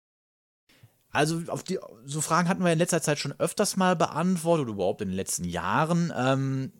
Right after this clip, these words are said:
generell könntest du jetzt den Namen Sven Ottke, denke ich, durch diverse deutsche Weltmeister austauschen. Ge-, äh, oftmals ist es ja so, auch, auch ein Henry Maske hat nie einen Roy Jones geboxt oder einen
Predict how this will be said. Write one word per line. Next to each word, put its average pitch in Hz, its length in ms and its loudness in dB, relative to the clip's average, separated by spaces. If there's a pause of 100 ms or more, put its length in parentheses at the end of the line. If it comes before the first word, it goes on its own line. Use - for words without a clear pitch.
(140)
generell 151 560 6
könntest 180 380 4
du 165 40 8
jetzt 151 180 4
den 143 120 2
Namen 135 240 6
Sven 131 420 6
Ottke, 151 340 2
denke 131 300 6
ich, 135 80 -2
durch 135 280 4 (100)
diverse 135 800 10
deutsche 98 420 4
Weltmeister 92 800 2
austauschen. 92 880 4
Ge-, 107 200 2
äh, 120 340 6
oftmals 151 500 4
ist 147 140 2
es 143 100 4
ja 143 120 6
so, 135 160 2
auch, 123 160 2 (260)
auch - 180 0
ein 135 60 -2
Henry 139 320 0
Maske 135 420 2
hat 139 240 2
nie 135 140 2
einen 123 180 4
Roy 113 180 6
Jones 127 360 4
geboxt 135 420 4
oder 117 220 4
einen 101 300 2